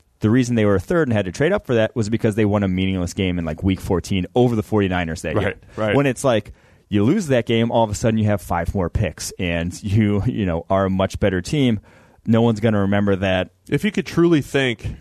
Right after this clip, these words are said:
Speaker 2: with that level of foresight, the problem I think with the N F L is every G M thinks that, you know, they're fighting for their job, coaches are
Speaker 1: And
Speaker 2: fighting
Speaker 1: they,
Speaker 2: for their
Speaker 1: yes.
Speaker 2: jobs.
Speaker 1: And that is, that is the worst part about it, is that it's more the owners who don't have the foresight than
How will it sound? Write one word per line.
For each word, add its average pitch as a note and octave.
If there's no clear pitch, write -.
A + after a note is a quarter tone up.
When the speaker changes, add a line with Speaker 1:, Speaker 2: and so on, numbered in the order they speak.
Speaker 2:
with B2
that B2
level A2
of F#2+
foresight, G#2+
the A2
problem C#3
I A2+
think A2+
with A2
the A2+
N G2+
F F#2
L G#2+
is G2
every A2+
G A2+
M G#2+
thinks G#2
that, F2+
you G#2+
know, F#2+
they're A2
fighting A#2+
for B2+
their A#2+
job, G#2
coaches B2
are C3
Speaker 1:
And A2
Speaker 2:
fighting G2
Speaker 1:
they, E2
Speaker 2:
for -
their A#2
Speaker 1:
yes. F#2
Speaker 2:
jobs. F#2
Speaker 1:
And A#2
that A#2
is, A2
that A#2
is A2+
the G#2
worst G#2+
part F2+
about D#2+
it, E2
is F2
that F2
it's -
more A2
the F2
owners B2
who A2+
don't F#2+
have F#2
the E2
foresight E2
than F#2